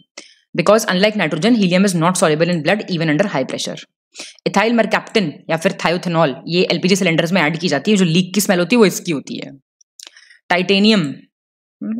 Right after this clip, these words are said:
एप्पल में आ गया ना फ़िफ़्टीन, <laughs> is used for making boats because it does not corrode by the sea water। कॉन्टैक्ट लेंस, अ, जो हैं वो ल्यूसाइड के बने होते हैं, पॉलीमर है मिथाइल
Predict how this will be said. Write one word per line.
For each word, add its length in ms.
एप्पल 240
में 80
आ 100
गया 100
ना 100
फ़िफ़्टीन, 400
<laughs> 760
is 120
used 180
for 140
making 320
boats 380
because 260
it 60
does 160
not 140
corrode 280
by 160
the 80
sea 160
water। 260
कॉन्टैक्ट 480
लेंस, 480
अ, 480
जो 160
हैं 160
वो 120
ल्यूसाइड 480
के 100
बने 180
होते 180
हैं, 100
पॉलीमर 360
है 60
मिथाइल 480